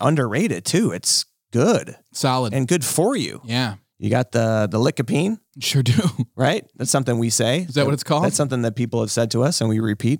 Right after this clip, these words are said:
Speaker 2: Mm-hmm.
Speaker 1: Something we
Speaker 2: It's a
Speaker 1: know
Speaker 2: funny
Speaker 1: nothing about.
Speaker 2: word. No, but it's a funny word. You're never gonna forget it.
Speaker 1: I know it's in ketchup and, uh, watermelon. But l-, watermelon is really hydrating, significantly.
Speaker 2: Very much so.
Speaker 1: It's good for you.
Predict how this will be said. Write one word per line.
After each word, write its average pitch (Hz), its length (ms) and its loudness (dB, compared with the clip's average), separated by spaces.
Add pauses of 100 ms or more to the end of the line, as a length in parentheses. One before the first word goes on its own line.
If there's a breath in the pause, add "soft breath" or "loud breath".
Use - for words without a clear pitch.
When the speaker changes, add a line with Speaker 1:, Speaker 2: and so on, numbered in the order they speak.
(140)
Speaker 2:
Mm-hmm. 131 400 4
Speaker 1:
Something 190 240 4
we 110 120 4
Speaker 2:
It's 104 160 0
a - 40 0
Speaker 1:
know 110 140 4
Speaker 2:
funny 104 60 2 (280)
Speaker 1:
nothing 120 60 2
about. 117 260 2
Speaker 2:
word. - 140 -4
No, 147 180 -4
but 151 80 -2
it's 117 140 -6
a 123 40 -6
funny 127 280 2
word. 123 160 0
You're 160 100 2
never 131 120 -2
gonna 123 120 0
forget 127 320 0
it. 175 160 0 (160)
Speaker 1:
I 113 80 0
know 147 140 4
it's 143 100 -2
in 123 100 0
ketchup 156 460 -2
and, 139 240 0
uh, 135 380 0 (640)
watermelon. 113 460 -2 (600)
But 139 100 -2
l-, 123 200 0
watermelon 170 540 -2 (180)
is 113 200 -4
really 113 520 -2
hydrating, 87 680 -4 (640)
significantly. 113 840 -4 (100)
Speaker 2:
Very 123 180 0
much 104 200 -6
so. 90 220 -8 (220)
Speaker 1:
It's 107 180 -6
good 151 200 0
for - 120 -6
you. 69 180 -8